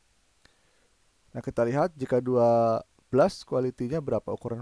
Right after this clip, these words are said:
filenya? Dua belas koma delapan mega. Oke, nggak masalah. Kita oke. Nah, untuk desain yang ini caranya sama dan yang ini juga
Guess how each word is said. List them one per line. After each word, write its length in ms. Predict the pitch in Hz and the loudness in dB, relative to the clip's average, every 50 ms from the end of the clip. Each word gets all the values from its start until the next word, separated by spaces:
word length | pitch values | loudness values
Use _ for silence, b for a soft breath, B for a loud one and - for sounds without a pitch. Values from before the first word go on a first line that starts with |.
| 117 | -8
filenya? 400 | - 101 95 98 107 117 160 190 - _ _ _ _ _ _ _ _ _ _ _ _ _ _ _ _ _ _ _ | -6 -6 -6 -6 -6 -8 -10 -12 -14 _ _ _ _ _ _ _ _ _ _ _ _ _ _ _ _ _ _ _
Dua 200 | - 127 120 117 | -2 0 2 2
belas 240 | 113 113 143 - - | 2 2 -2 -2 -2
koma 240 | - 135 120 123 120 | -2 -2 0 0 -2
delapan 640 | 127 131 123 117 104 101 - - 110 113 113 - - _ _ _ | -2 0 0 0 0 0 2 2 2 2 2 0 -4 _ _ _
mega. 320 | - 98 104 101 110 98 - - _ _ _ | -10 -10 -4 0 0 0 0 -2 _ _ _
Oke, 240 | - 101 - - 113 | -20 -12 -6 -4 -4
nggak 200 | 107 98 78 71 | -4 -4 -6 -8
masalah. 480 | 82 87 - - 101 101 95 95 - - _ _ _ _ _ | -8 -8 -6 -4 -4 -4 -4 -6 -10 -16 _ _ _ _ _
Kita 240 | - - - - - | -20 -10 -8 -8 -8
oke. 400 | - - _ - 87 82 85 95 - _ _ _ _ _ _ _ _ b b b b b b b b - | -8 -10 _ -14 -14 -14 -14 -16 -20 _ _ _ _ _ _ _ _ b b b b b b b b -2
Nah, 120 | 135 135 156 | 0 2 2
untuk 240 | 170 175 - 180 170 | 2 0 -2 -2 -2
desain 400 | 170 170 165 - 175 170 170 170 | -2 -2 2 4 4 4 4 2
yang 160 | 165 160 - | 0 -4 -4
ini 400 | 104 127 127 123 123 143 175 240 - _ _ _ _ _ _ _ _ _ _ _ _ _ _ _ _ _ _ _ _ | -6 -8 -6 -6 -8 -8 -10 -12 -16 _ _ _ _ _ _ _ _ _ _ _ _ _ _ _ _ _ _ _ _
caranya 400 | - - 117 117 113 113 110 107 | -8 -6 -4 -2 -2 -2 -4 -4
sama 400 | 110 - 104 92 95 110 131 156 - - _ 101 | -6 -4 -4 -4 -2 -2 -2 -2 -4 -6 _ -8
dan 240 | 104 107 107 98 | -8 -8 -8 -10
yang 40 | - - | -10 -10
ini 160 | 113 120 127 | -10 -10 -8
juga 320 | 127 117 92 107 110 110 | -8 -6 -4 -4 -4 -4